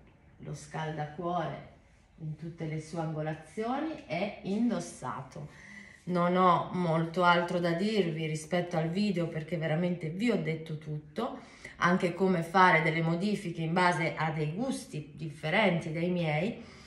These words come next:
come per esempio il bordo se lo volete fare più, più ampio, quindi che vi copra di più la spalla, oppure le maniche più strette, basterà montare meno maglie alte e magari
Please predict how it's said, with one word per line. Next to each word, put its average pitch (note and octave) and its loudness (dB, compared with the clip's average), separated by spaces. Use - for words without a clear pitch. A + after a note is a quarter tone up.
come E3+ 0
per D#3+ -2
esempio E3 0
il D3 0
bordo F3+ 4
se D#3+ -6
lo D#3 -4
volete D#3 -4
fare D3+ -2
più, D3 -4
più D3 -6
ampio, A#3 2
quindi D3+ -4
che D3+ -4
vi D3+ -4
copra D3+ -4
di D3 -2
più D3+ -8
la C#3+ -2
spalla, B3+ 0
oppure D#3+ -2
le D3+ 0
maniche E3 0
più D3 -10
strette, F3+ 0
basterà C#3+ -4
montare D3 -2
meno D#3 -2
maglie D3 -2
alte E3 0
e F3+ -6
magari D#3+ 0